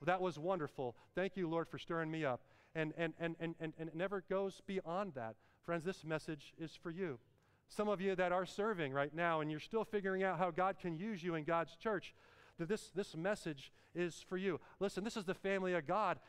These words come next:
and we have shared responsibilities. I don't know how it goes in your household, but if everybody's sitting around and one person is cooking dinner, the same person is cleaning the dishes, and the same person is folding the laundry, mowing the lawn, and taking out the trash, the other four people hear about it.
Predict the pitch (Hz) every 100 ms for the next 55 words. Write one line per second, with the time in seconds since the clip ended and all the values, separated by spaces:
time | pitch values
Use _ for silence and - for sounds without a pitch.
0 | - 165 196 190 185 - 208 202 - 202
1 | 196 160 202 208 147 - - - 208 240
2 | 214 190 208 185 202 170 202 175 180 165
3 | - 160 170 - - - 190 190 233 240
4 | 208 196 - 214 180 202 202 175 165 226
5 | - 208 196 175 - 226 185 147 180 170
6 | 208 220 202 196 185 165 - 220 214 180
7 | 156 226 175 175 - - 180 175 220 226
8 | 214 202 175 - 220 202 190 190 214 165
9 | 170 - - 160 226 220 196 214 208 190
10 | - - 185 226 220 214 202 - 240 226
11 | - - 170 185 254 220 247 240 254 233
12 | 220 302 240 185 147